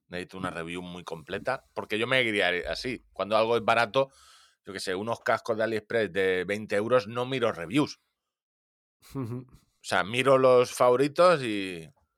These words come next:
Speaker 1: y pasa lo que pasa, que luego nos compramos tú y yo los cascos y que, que le, <laughs> y, y, y son más malos que malos.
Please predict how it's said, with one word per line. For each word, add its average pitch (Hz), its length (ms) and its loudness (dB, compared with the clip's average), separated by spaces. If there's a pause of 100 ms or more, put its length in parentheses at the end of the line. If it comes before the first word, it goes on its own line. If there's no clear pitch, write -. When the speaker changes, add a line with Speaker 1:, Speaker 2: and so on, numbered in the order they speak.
(100)
Speaker 1:
y 101 80 -14
pasa 120 260 -2
lo 139 100 4
que 104 100 -4
pasa, 143 240 2
que 98 80 2
luego 113 160 2
nos 113 120 -4
compramos 110 400 -4
tú 117 100 -6
y 117 60 -4
yo 120 120 4
los 117 160 2
cascos 143 460 0
y 107 120 -12
que, - 160 -16
que 120 140 -6
le, 120 80 0
<laughs> - 880 -16 (580)
y, 113 100 -12
y, 117 320 -12
y 113 40 -10
son 110 180 -4
más 113 160 -6
malos 107 300 0
que - 80 -2
malos. 110 400 0